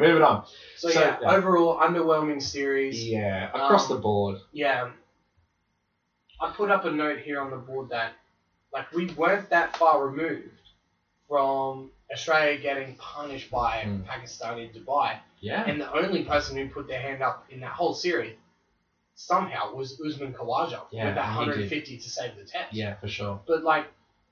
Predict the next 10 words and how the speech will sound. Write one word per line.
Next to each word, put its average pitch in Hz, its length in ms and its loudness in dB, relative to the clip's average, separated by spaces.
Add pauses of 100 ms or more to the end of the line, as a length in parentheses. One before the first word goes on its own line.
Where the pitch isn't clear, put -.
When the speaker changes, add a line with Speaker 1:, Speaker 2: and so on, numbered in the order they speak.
(160)
Speaker 2:
we're 208 160 0
not 220 340 0
that 214 300 2
far 170 280 6
gone 165 340 0
from 139 280 -10
that 156 280 0
point. 127 320 -12 (260)
Speaker 1:
No. - 160 -6 (720)
Speaker 2:
And 151 380 -2